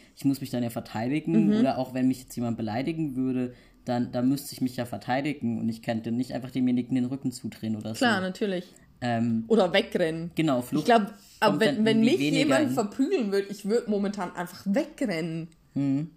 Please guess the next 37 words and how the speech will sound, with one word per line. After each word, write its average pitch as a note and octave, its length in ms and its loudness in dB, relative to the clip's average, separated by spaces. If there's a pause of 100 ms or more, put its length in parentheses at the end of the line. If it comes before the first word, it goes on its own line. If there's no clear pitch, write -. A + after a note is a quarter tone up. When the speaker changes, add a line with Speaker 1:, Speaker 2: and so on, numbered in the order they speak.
(680)
Speaker 2:
Und G#3 240 0
wenn G3+ 140 4
du G#3 60 0
das G3 200 2
als G#3+ 220 2
Mann A#3+ 380 4
machst, D#4 340 -4
ist G#3+ 140 -4
das G3+ 140 -2
mega G3 380 -2
feige. - 880 -2 (840)
Speaker 1:
Genau, G3 220 0
du D3+ 60 0
hast D3+ 120 -2
halt D3+ 120 0
diesen D3 160 -4
Anspruch D#3 360 -6
so, C#3+ 240 -4
„Ich - 200 -10
darf A#2 180 -6
nicht A2 160 -6
feige C3+ 320 -2
sein, B2+ 600 -2 (380)
ich A2+ 420 -8
darf G#2+ 240 -6
nicht A2 200 -8 (220)
schwach C#3+ 380 -6
sein“ B2+ 600 -4 (380)
oder C3+ 320 2
auch, B2 220 -2 (140)
„Ich - 120 -12
sollte B2 240 -2
daheim A2+ 320 -2
eigentlich A2 160 -4
die A#2+ 120 -6
Hosen C#3 240 -2
anhaben.“ A#2+ 480 -2